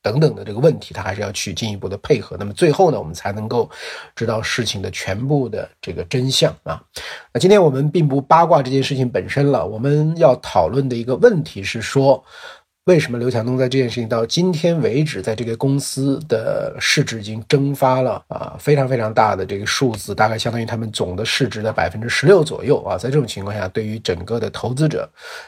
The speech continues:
啊，却不需要有一声道歉啊。这事实上是我想跟大家探讨的核心的问题呢，就是，呃，一个创始人在控制了公司的控制权以后，那么这个公司有没有办法还通过一些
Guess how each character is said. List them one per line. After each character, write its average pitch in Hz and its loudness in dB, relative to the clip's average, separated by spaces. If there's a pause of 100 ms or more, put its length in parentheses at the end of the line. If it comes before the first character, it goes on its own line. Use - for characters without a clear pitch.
(120)
啊， - -4
却 - -4
不 117 -4
需 - 0
要 113 2
有 87 -4
一 92 -6
声 113 -4
道 117 4
歉 170 4
啊。 101 -6
这 113 -10
事 151 -2
实 147 -2
上 117 -2
是 104 -6
我 110 -2
想 120 -2
跟 113 -4
大 120 2
家 117 2
探 135 2
讨 107 0
的 104 -6
核 120 -8
心 147 2
的 156 4
问 151 2
题 - -6
呢， 123 -2
就 120 -6
是， 113 -4 (600)
呃， - 0
一 123 -2
个 131 2
创 160 4
始 120 -4
人 110 -4
在 123 2
控 156 4
制 123 0
了 113 -4
公 151 2
司 151 -2
的 143 4
控 226 4
制 139 0
权 107 -2
以 98 -8
后， 95 0
那 110 -4
么 110 -4
这 117 -4
个 104 -4
公 139 2
司 139 0
有 104 -4
没 110 2
有 196 10
办 127 4
法 92 0
还 98 -4
通 131 -2
过 123 2
一 110 -10
些 123 -2